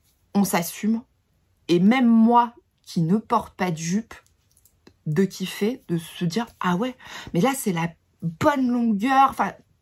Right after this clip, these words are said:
tout matchait. Donc vous avez trois versions, la sexy, la sage, la très sage, et vous avez plusieurs longueurs, plutôt, alors pas courte parce qu'on n'est pas sur une mini jupe,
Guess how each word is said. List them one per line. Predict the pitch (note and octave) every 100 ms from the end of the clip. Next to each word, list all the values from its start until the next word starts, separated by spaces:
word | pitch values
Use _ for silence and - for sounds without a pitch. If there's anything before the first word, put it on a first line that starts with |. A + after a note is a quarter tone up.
| _
tout | - F#4+
matchait. | A3 E3 - - _ - - - - - -
Donc | A3
vous | G#3
avez | D3 C3+
trois | -
versions, | C3 G3+ - F#4+ _ _ _ - -
la | D#3+
sexy, | D3+ D3 - - _ -
la | D#3 D3+
sage, | D3+ D#3+ D#3 - _
la | C3 A#2+
très | - E3+
sage, | - E4 G4 - _ _ _ - _
et | B3
vous | G#3+ F#3
avez | E3+ A#3
plusieurs | - G#3 A3+
longueurs, | A3 G3 F3
plutôt, | - B3+ - A3 A3 G#3+ - -
alors | - -
pas | - A#3+
courte | - D4 B3+ -
parce | E3+
qu'on | F3+
n'est | E3+
pas | A3
sur | G#3+ G3+
une |
mini | F#3+ F#3+ F#3
jupe, | A#3 -